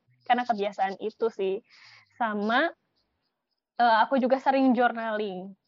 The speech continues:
Journaling kayak kegiatan hari ini apa ya, bakal dari pagi tuh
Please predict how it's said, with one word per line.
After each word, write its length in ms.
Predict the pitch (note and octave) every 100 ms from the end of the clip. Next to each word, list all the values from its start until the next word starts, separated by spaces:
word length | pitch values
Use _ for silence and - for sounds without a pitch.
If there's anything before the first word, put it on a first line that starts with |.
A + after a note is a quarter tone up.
| -
Journaling 560 | G#3+ G#3 G3 G3 G#3+ A3
kayak 180 | G3+ - -
kegiatan 400 | - G3 G#3 G#3+
hari 320 | G#3+ G#3+ G3 G3+
ini 160 | A3
apa 320 | G#3 G3+ A#3
ya, 400 | A3+ G3 F#3+ G3+
bakal 380 | G3 G3+ G#3 F3+
dari 160 | G#3+ A#3
pagi 320 | A3+ G#3 G3
tuh 160 | C4+